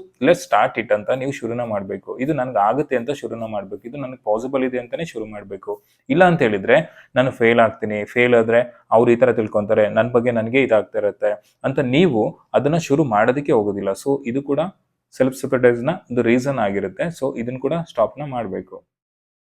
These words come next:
ಮತ್ತೆ ಮುಖ್ಯವಾಗಿ ತುಂಬಾ ಜನಕ್ಕೆ ಸಕ್ಸಸ್ ಅನ್ನೋದು ಕೂಡ not safe ಅಂತ ಅನ್ಸುತ್ತೆ. ಯಾಕಂತ ಹೇಳಿದ್ರೆ, ಆ, "ನಾನು ಸಕ್ಸಸ್ ಆದ್ರೆ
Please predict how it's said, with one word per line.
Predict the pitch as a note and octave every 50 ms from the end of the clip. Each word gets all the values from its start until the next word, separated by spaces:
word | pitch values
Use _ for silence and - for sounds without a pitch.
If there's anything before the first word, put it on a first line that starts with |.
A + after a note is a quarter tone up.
| _ -
ಮತ್ತೆ | C3 E3+ F3 - A#2 G2+ -
ಮುಖ್ಯವಾಗಿ | G2+ A#2 A#2+ - - F#3 F3+ E3 C#3 A2 G#2 F#2+
ತುಂಬಾ | - B2 B2 C#3 E3
ಜನಕ್ಕೆ | E3+ F3+ F3 E3+ E3+ F3+
ಸಕ್ಸಸ್ | E3+ - B2+ A#2+ - - - -
ಅನ್ನೋದು | E3 D#3+ D#3 D#3 D3
ಕೂಡ | D#3 D3
not | D3+ D#3 B2+ B2 B2 B2+ - C#3+
safe | B2+ C3 -
ಅಂತ | B2+ B2 -
ಅನ್ಸುತ್ತೆ. | B2+ A2+ A2 G#2+ - - _ - - - - _ _ _
ಯಾಕಂತ | - G2+ - A#2 A2+ A2+
ಹೇಳಿದ್ರೆ, | A2 G#2+ G#2+ G#2 A2+ A2+ A2+ - - - - -
ಆ, | - A2+ A2+ A2 G#2+ A2
"ನಾನು | G#2+ A#2 A2+ A2
ಸಕ್ಸಸ್ | A2 - A#2+ A2 - B2+ A2+ -
ಆದ್ರೆ | A#2+ A2 G#2+ G#2+ G#2+ G#2+ G#2 G2+ - -